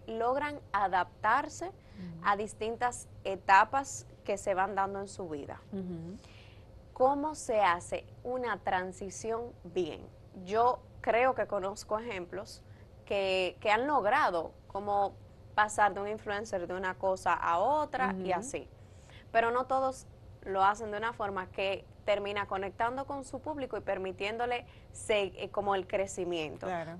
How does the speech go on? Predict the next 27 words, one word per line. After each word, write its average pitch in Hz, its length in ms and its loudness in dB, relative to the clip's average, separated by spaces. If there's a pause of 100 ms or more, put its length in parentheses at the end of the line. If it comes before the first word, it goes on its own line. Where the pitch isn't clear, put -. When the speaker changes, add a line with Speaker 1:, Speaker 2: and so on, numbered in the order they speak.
Speaker 1:
¿Cómo, 339 340 6
cómo 359 200 0
se 349 120 0
hace 330 160 -2
una 285 160 -2
transición 214 720 -4
así? 156 360 -12 (340)
Speaker 2:
Mira, 214 140 0
a - 20 0
nivel 214 220 2
de 240 80 0
planificación, 247 760 -4
tú 196 80 -8
tienes 214 300 -4
que 233 60 -6
tener 208 260 -2
claro 208 200 4
también 202 220 0
como 190 160 -2
que 180 100 -6
cuáles 190 280 2
son 220 80 -2
las 208 140 0
etapas 196 360 0
de 208 120 -2
tu 196 160 0
vida 196 340 2